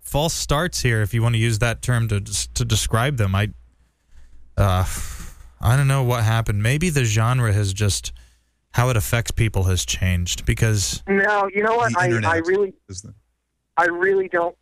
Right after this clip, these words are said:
Speaker 2: actually think that's the case. I mean, there's new stuff going on all the time. You've got, some of these researchers are, I'm specifically talking about the U F O guys, some of the researchers are out of their mind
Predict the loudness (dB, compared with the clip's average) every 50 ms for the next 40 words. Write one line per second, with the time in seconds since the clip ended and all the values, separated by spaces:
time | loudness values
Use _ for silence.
0 | _ -2 -2 -2 -2 -2 -2 -2 -2 -4 -4 -4 -6 -6 -2 -2 -2 -2 -2 -4
1 | -8 -12 -10 -6 -4 -2 -2 -2 -2 -4 -4 -4 -2 0 -2 -2 -2 -2 -4 -4
2 | -2 -2 -2 -2 -2 -2 -4 -2 0 0 0 0 0 0 -2 -2 -4 -6 -8 -6
3 | -4 -2 0 0 -2 -2 -2 -4 -4 0 0 0 2 2 0 -2 -4 -8 -12 -10
4 | -10 -12 -12 -14 _ -4 -2 0 0 0 0 -2 -4 -2 -2 0 0 0 0 0
5 | 0 0 0 -2 -2 0 0 0 0 0 0 0 0 0 0 -2 -2 -2 -2 -2
6 | -2 -4 -8 -10 -8 -8 -6 0 0 0 0 -2 -6 -12 -12 -6 -4 -4 0 0
7 | -2 0 0 0 2 2 0 2 2 0 -2 -2 -4 -2 -2 0 0 0 0 0
8 | 0 0 0 2 2 0 0 0 -2 -6 -10 -12 -12 -8 -2 0 0 2 2 2
9 | 2 0 0 -2 -2 -2 -2 -2 -2 0 0 0 0 0 -2 -2 -2 0 0 0
10 | 0 0 0 0 -2 -4 -4 -4 -4 -2 0 0 0 0 -2 -2 -4 -8 -10